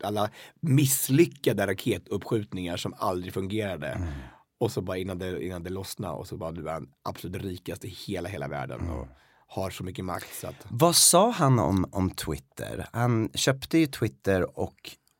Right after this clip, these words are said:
Speaker 2: och alla är ju inte jätteglada för det han har gjort med det.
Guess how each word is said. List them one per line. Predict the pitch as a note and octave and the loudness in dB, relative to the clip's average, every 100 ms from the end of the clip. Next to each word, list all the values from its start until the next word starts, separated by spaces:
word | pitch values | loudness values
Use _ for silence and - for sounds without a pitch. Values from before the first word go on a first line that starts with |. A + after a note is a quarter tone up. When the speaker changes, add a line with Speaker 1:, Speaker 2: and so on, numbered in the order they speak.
| - | -4
Speaker 2:
och | G#2+ - - - | -4 -4 -14 -2
alla | A2 G#2+ G2+ | 0 2 4
är | D#3+ | 2
ju | |
inte | C3+ G2+ | 2 0
jätteglada | F#2 A#2 - G2+ A#2 D3+ B2 | 0 -4 -2 -2 2 2 2
för | D#2 | -2
det | D2+ | -4
han | D2+ D2+ | -2 -2
har | D#2+ | -2
gjort | B2 E3 - | -4 -6 -12
med | - - - - | -12 -12 -10 -2
det. | B3 | -2